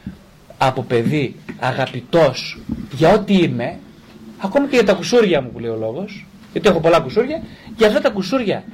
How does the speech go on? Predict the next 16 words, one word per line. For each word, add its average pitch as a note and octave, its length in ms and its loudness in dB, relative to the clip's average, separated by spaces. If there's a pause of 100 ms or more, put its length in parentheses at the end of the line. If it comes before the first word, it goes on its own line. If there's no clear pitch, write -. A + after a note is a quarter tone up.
(240)
με D#3 120 0
αγάπησε D3+ 400 0
η C3 40 -6
μάνα A#2+ 300 -6
μου. G2 260 -8 (640)
Ε; A3 160 0 (1600)
Ρώτησε G3+ 360 4
κάποτε G#3 440 2
ο, D#3 480 -4 (600)
ο, - 120 -2
ο C#3+ 420 0 (1300)
συγχωρεμένος E3 640 2
ο, C#3 420 -2 (640)
ο D3 120 4
Μπουλάς, C#3+ 460 4
νομίζω, G#3+ 420 -2